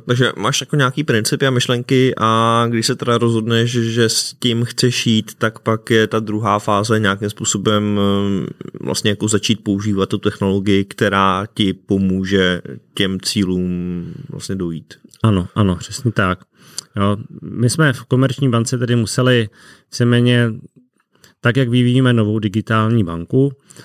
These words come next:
Speaker 2: a nová digitální banka je hodně o,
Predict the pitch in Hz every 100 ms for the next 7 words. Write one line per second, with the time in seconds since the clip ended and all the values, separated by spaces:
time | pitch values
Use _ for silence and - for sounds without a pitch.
0 | - - 104 101 98 101 104 107 104 104
1 | - 107 107 107 98 98 110 104 85 95
2 | 98 98 110 95 92 92